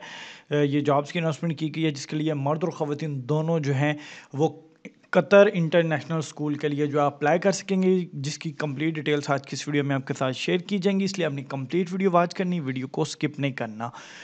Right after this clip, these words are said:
तो फ्रेंड्स, आपने डायरेक्टली आना है Google पर और इस वेबसाइट का जो लिंक आपको वीडियो के डिस्क्रिप्शन में मिल जाएगा। जैसे आप इस वेबसाइट पे आएंगे,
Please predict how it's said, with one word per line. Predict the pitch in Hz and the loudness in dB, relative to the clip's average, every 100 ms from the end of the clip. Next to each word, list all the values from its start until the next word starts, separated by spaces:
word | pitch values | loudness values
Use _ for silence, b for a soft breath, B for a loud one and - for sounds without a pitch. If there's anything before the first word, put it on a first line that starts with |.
| B B | B B
तो | 151 147 | 6 6
फ्रेंड्स, | 147 180 175 | 4 0 2
आपने | 196 190 196 | 0 2 0
डायरेक्टली | 180 160 170 | 2 0 2
आना | 175 175 | 2 4
है | 175 156 165 170 165 139 | 2 4 4 4 2 -2
Google | 123 120 147 | -4 0 0
पर | 151 156 160 | 4 6 6
और | - 131 131 131 | 4 4 4 4
इस | 139 - | 2 2
वेबसाइट | 135 135 131 | 0 0 -4
का | 143 | 0
जो | 139 | 2
लिंक | 131 131 151 | 0 0 0
आपको | 147 147 | 0 0
वीडियो | 131 143 | 0 0
के | 147 | 0
डिस्क्रिप्शन | 139 - 127 - 139 | -4 -6 -10 -8 -6
में | 147 | -4
मिल | 156 | -4
जाएगा। | 160 170 160 | -2 0 0
जैसे | 147 185 | 2 2
आप | 175 | 0
इस | - | 0
वेबसाइट | 139 135 160 | -2 -2 -2
पे | 156 | 0
आएंगे, | 127 131 | 0 0